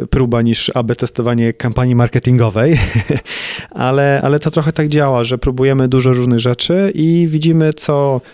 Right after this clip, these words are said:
nam satysfakcjonuje, co, co nam sprawia przyjemność, ale też to, co działa, jak rynek reaguje na to. E, i, i, i, i tak naprawdę w ogóle tworzenie biznesów jest taki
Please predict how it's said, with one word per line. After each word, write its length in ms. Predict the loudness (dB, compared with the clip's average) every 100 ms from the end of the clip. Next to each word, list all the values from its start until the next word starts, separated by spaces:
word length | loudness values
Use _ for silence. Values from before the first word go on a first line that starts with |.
| -6
nam 440 | -2 0 0 0 -2
satysfakcjonuje, 920 | -2 -2 -2 -2 0 0 2 2 0
co, 720 | 0 0 2 0 0 0 -2
co 200 | -2 -2
nam 140 | -2
sprawia 280 | -2 0 0
przyjemność, 480 | -2 0 0 0 0
ale 120 | -2
też 240 | -2 -6 -6 _ -6
to, 240 | -2 -2
co 160 | -2 0
działa, 340 | 2 2 0
jak 160 | -2 0
rynek 340 | 2 0 0
reaguje 380 | -4 0 0 0
na 120 | -4
to. 260 | -4 -4 -6 -12 -14 -14 -14 -16 -18 -12 -2
E, 800 | 0 2 2 2 2 2 0 -2
i, 680 | 0 2 2 2 2 0 -2
i, 60 | 0
i, 180 | -2 0
i 40 |
tak 140 | -2 0
naprawdę 400 | 0 0 0 -2 -4 -12
w 240 | -8 -4
ogóle 240 | 2 2 2
tworzenie 480 | -2 0 0 0
biznesów 560 | 0 0 0 0 -2 0
jest 320 | -2 -4 -6
taki 400 | -6 -6 -4 -6